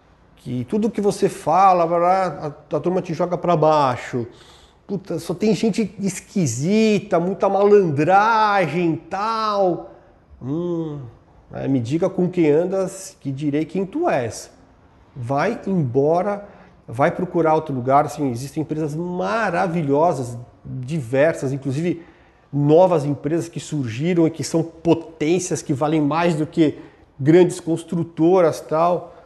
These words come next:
É, sejam inconformados e, e, e, e mudem isso.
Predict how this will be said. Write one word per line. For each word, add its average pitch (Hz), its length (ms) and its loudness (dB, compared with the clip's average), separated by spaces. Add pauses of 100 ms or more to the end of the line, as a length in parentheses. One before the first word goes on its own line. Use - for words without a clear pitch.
(260)
É, 123 260 -6
sejam 175 460 4
inconformados 160 1000 0
e, 135 180 -4
e, 131 340 -10
e, - 320 -8
e 165 40 2
mudem 180 600 0
isso. 110 340 -8